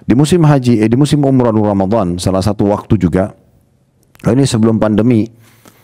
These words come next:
kami turun di hotel di Tower Zamzam waktu itu, kemudian ada satu keluarga, saya tidak tahu kalau beliau itu juga datuk di Malaysia gitu ya.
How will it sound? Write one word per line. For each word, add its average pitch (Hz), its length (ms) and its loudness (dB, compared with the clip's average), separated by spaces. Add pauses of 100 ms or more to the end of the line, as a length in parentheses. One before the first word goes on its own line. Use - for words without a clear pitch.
(140)
kami 117 240 0
turun 117 240 2
di 101 160 2
hotel 98 400 0
di 85 320 0
Tower 92 240 -2
Zamzam 98 400 0
waktu 85 160 -2
itu, 143 240 -2 (400)
kemudian 113 720 0
ada 98 240 -2
satu 101 240 -4
keluarga, 95 720 -2 (160)
saya 113 240 -2
tidak 107 320 -2
tahu 131 240 0
kalau 92 240 -2
beliau 98 160 0
itu 120 160 0 (340)
juga 101 220 0
datuk 92 560 -2
di 82 240 2
Malaysia 87 500 -2
gitu 78 300 -2
ya. - 0 -